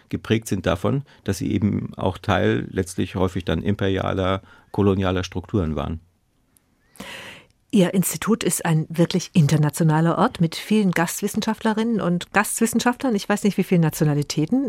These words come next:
Speaker 2: Wissen Sie es, äh, da im Moment vertreten sind?
Speaker 1: Also ich habe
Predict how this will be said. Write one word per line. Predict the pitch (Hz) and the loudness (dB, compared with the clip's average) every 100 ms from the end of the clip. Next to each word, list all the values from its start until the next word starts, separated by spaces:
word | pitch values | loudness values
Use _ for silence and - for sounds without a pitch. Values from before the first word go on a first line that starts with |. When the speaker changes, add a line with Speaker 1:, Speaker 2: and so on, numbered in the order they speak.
| 185 | -2
Speaker 2:
Wissen | 190 196 | 2 4
Sie | 180 | 4
es, | 226 - - | 2 0 0
äh, | 226 226 | 2 2
da | 226 220 | 2 0
im | 233 | 0
Moment | 233 214 359 - - - | 0 0 -2 -4 -6 -4
vertreten | 226 - 190 196 240 | -6 -2 -2 0 2
sind? | 233 339 - - - - - | 0 0 -6 -20 -20 -20 -4
Speaker 1:
Also | 107 98 | 0 2
ich | 98 | 2
habe | 127 | 0